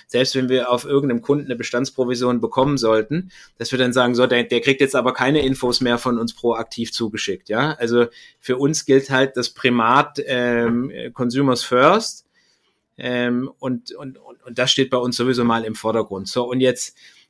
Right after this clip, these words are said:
was jetzt irgendwie das Thema Preis angeht und, ähm, kommen da jetzt dann nur irgendwie die schlechten Kunden rein über Aggregatoren wie Comparis?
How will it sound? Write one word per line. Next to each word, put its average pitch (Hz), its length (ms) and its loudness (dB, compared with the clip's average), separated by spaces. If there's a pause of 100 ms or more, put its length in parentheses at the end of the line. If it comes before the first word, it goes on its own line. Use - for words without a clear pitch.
(200)
was 123 220 -6
jetzt 135 160 2
irgendwie 139 260 0
das 127 140 -6
Thema 131 280 2
Preis 156 460 6
angeht 139 720 6
und, 127 340 0
ähm, 123 400 0
kommen 135 200 2
da 131 60 2
jetzt 127 260 0
dann 131 100 0
nur 135 140 2
irgendwie 131 220 0
die 123 120 -2
schlechten 151 400 0
Kunden 151 320 2
rein 123 360 2
über 135 260 0
Aggregatoren 127 720 0
wie 127 120 -4
Comparis? 117 760 -2